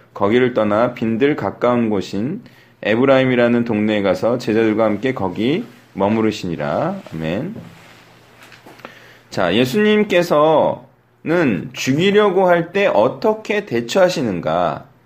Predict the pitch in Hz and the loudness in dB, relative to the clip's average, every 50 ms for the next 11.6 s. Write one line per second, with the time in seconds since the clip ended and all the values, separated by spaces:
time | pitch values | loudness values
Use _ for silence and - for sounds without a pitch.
0 | _ - - - - _ - - 170 185 185 180 - - - - - - - - | _ -20 -20 -20 -20 _ -4 -2 -2 0 0 -2 -4 -8 -14 -20 -20 -16 -14 -8
1 | - - 247 254 262 262 247 240 233 214 185 151 131 104 - - 92 - 185 285 | 0 2 4 4 6 4 4 4 2 2 4 4 2 0 -2 -4 -2 -2 -2 -2
2 | - - - _ _ _ _ _ _ _ - _ - - - - 190 196 202 202 | -2 -6 -14 _ _ _ _ _ _ _ -20 _ -20 -10 -4 -2 0 2 4 4
3 | 190 139 92 76 - - - _ _ _ _ _ _ _ _ 107 117 135 147 - | 2 2 0 -4 -8 -14 -20 _ _ _ _ _ _ _ _ 0 0 0 0 0
4 | 220 208 202 196 190 190 208 220 226 233 311 - - - - _ _ _ _ _ | -2 0 0 2 2 2 2 2 0 0 -2 -6 -10 -18 -20 _ _ _ _ _
5 | _ _ _ _ - - 101 117 143 170 180 185 185 180 180 180 175 175 170 175 | _ _ _ _ -10 -4 -2 2 4 4 6 6 6 6 6 4 4 4 2 2
6 | 175 175 175 170 170 160 - - _ _ _ _ _ - - - - 156 156 185 | 0 0 0 0 -2 -2 -6 -8 _ _ _ _ _ -16 -10 -4 -2 0 2 2
7 | 185 185 180 175 156 170 165 156 147 123 - 190 190 208 226 226 - - _ _ | 4 4 4 4 4 4 4 4 2 0 0 0 0 0 0 -2 -6 -12 _ _
8 | _ _ _ _ _ _ _ _ _ _ _ _ _ _ _ - - - _ _ | _ _ _ _ _ _ _ _ _ _ _ _ _ _ _ -20 -20 -20 _ _
9 | _ _ _ _ _ _ _ _ - - - - 254 247 247 247 247 240 240 240 | _ _ _ _ _ _ _ _ -12 -10 -6 -2 2 4 6 6 6 6 6 6
10 | 240 233 214 151 131 127 123 143 131 117 - 120 143 156 180 135 113 120 143 156 | 4 4 2 2 2 4 4 4 4 4 2 2 2 2 2 2 2 2 0 0
11 | 151 143 127 - - 131 107 - - - 80 | -2 -4 -8 -6 -4 -4 -4 -4 -6 -12 -20